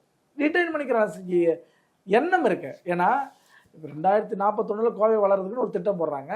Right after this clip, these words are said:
ரெண்டாயிரத்தி நாற்பத்தொன்னு எங்க இருக்கு? இன்னும் பதினஞ்சு ஆண்டுகள். திமுக போடுற திட்டம் என்னன்னா கொங்கு மண்டலத்துல பெருவாரியான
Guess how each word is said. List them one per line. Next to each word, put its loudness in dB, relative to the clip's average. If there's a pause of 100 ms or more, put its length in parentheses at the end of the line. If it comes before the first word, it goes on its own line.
ரெண்டாயிரத்தி 0
நாற்பத்தொன்னு 0
எங்க -6
இருக்கு? -4 (280)
இன்னும் -4
பதினஞ்சு 0
ஆண்டுகள். 0 (1200)
திமுக 4
போடுற 2
திட்டம் -2 (180)
என்னன்னா 4 (580)
கொங்கு 2
மண்டலத்துல 4 (580)
பெருவாரியான 4